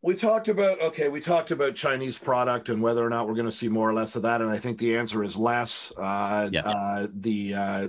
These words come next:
Speaker 1: uh, I, I think there's, uh, like you say, the shipping costs are not coming down anytime soon. Uh, that, that's, that's not gonna be a quick resolution. I, I, I do feel that conditions are inflationary, and, and there could be a, there could be a, a, a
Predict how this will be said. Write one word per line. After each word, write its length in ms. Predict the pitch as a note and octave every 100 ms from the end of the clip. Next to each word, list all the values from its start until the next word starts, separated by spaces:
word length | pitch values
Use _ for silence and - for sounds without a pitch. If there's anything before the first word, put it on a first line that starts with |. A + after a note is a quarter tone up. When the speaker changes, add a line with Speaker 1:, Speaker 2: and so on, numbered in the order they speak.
| F2+
Speaker 1:
uh, 260 | F#2+ F#2 F2+ _ _ - D#2 E2+ G2
I, 160 | A#2 A2+ A2
I 140 | B2+
think 260 | A#2+ B2 A2
there's, 380 | G#2+ G2 - - _ _ _ _ _
uh, 60 | - - _ _ _ _ _ _ -
like 180 | D3 E3+
you 80 |
say, 200 | D#3+ D#3+
the 100 | C3
shipping 340 | - F#3+ F#3+ F3+
costs 320 | E3 D#3 D3
are 60 | C3+
not 180 | C3
coming 240 | C3+ B2+ A#2
down 220 | A#2+ A#2
anytime 420 | A#2 A2 A2 F2+
soon. 460 | - - C#3+ D3 D3 - - - -
Uh, 180 | G2+ G#2
that, 200 | B2 G#2
that's, 300 | C3 C3 -
that's 240 | C3 C3
not 100 | C3+
gonna 140 | B2 B2
be 100 | A2
a 20 |
quick 220 | B2+ A2+
resolution. 640 | A#2 G#2+ A2 A2+ A2+ A#2+ A#2 - _
I, 220 | G#2+ A2 A2
I, 220 | A#2+ A2+
I 120 | A#2 A2+
do 220 | C#3+ E3
feel 240 | D3+ C#3+
that 120 | B2+
conditions 500 | A2+ B2 A#2+ - A#2
are 80 | A#2
inflationary, 840 | G#2+ G#2+ B2 A#2+ B2+ B2 A#2+ B2 -
and, 140 | G2+ G2+
and 200 | G#2 G#2
there 120 | G2+
could 180 | C3 A2
be 160 | A#2
a, 100 | G#2
there 200 | F#2 G#2
could 180 | G2+ A#2+
be 160 | A2+ A2
a, 120 | G2+
a, 240 | E2 G2
a 180 | F#2+ F2+